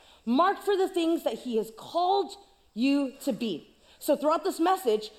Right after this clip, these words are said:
you're going to hear me refer to this, uh, idea of being marked, and this is what I mean by that.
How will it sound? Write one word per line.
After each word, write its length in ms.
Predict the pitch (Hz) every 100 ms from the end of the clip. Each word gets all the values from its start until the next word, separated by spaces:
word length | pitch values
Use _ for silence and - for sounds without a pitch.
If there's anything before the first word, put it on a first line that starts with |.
| - -
you're 240 | 294 349
going 260 | 302 359 349
to 120 | 320
hear 260 | - 302 285
me 160 | 277
refer 380 | 277 240 240 233
to 200 | 233 247
this, 380 | 214 233 226 - 226
uh, 340 | 214 208 202 214
idea 320 | 202 202 185
of 120 | -
being 320 | 185 151 285
marked, 540 | 370 311 165 - - - _ _ _ _
and 340 | 254 240 233 180
this 200 | 269 277
is 160 | 220
what 260 | 208 214 214
I 120 | 208
mean 260 | 202 190 175
by 240 | 165 151
that. 280 | 143 190 127